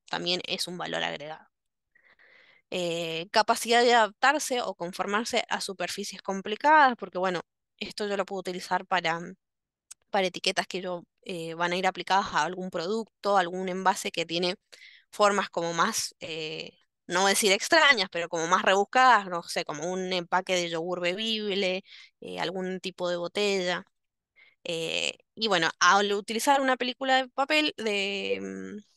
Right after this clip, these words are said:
que suelen ser de plásticas, ya lo vamos a ver a continuación, tienen más resistencia a la humedad, a los químicos, a los contaminantes, a las temperaturas. Bueno, ya acá podemos ver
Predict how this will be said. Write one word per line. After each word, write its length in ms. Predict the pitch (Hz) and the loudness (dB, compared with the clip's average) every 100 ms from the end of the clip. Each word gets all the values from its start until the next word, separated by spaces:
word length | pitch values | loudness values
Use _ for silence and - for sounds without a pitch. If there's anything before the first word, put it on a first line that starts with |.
| _ _ | _ _
que 80 | 190 | -10
suelen 280 | - 196 202 | -4 -4 -2
ser 160 | 208 | -4
de 100 | 214 | -4
plásticas, 420 | 208 247 - 240 214 | 0 0 0 -12 -6
ya 280 | 175 180 185 | -4 -2 -2
lo 100 | 185 | -4
vamos 200 | 185 196 | -4 -6
a 60 | |
ver 160 | 185 190 | -6 -6
a 60 | - | -6
continuación, 520 | 208 233 277 330 339 _ _ _ _ _ _ - - | -6 -6 -4 -4 -6 _ _ _ _ _ _ -20 -4
tienen 280 | 262 240 208 | 0 0 -2
más 160 | 185 | -4
resistencia 720 | 190 - - 170 165 170 175 | -6 -8 -4 -4 -4 -6 -10
a 240 | 156 165 151 | -8 -6 -6
la 100 | 180 | -4
humedad, 460 | 220 233 190 185 - | 0 2 2 2 0
a 80 | 185 | -4
los 160 | 190 | -6
químicos, 560 | - 185 180 175 - 185 - | -10 -6 -6 -6 -10 -14 -12
a 40 | |
los 120 | 170 | -12
contaminantes, 840 | - 175 180 175 170 180 180 170 - | -10 -12 -10 -10 -6 -2 -2 -4 -8
a 60 | - | -8
las 140 | 175 | -8
temperaturas. 1000 | - 170 165 160 156 185 190 175 160 - - _ _ _ _ _ _ _ _ _ _ _ _ _ _ _ _ _ _ _ | -10 -12 -10 -10 -8 -8 -6 -8 -8 -12 -20 _ _ _ _ _ _ _ _ _ _ _ _ _ _ _ _ _ _ _
Bueno, 220 | 214 175 | -10 -8
ya 140 | 170 208 | -4 -2
acá 160 | - | -2
podemos 360 | 311 254 254 233 | -2 0 0 -2
ver 220 | 208 208 | -2 -2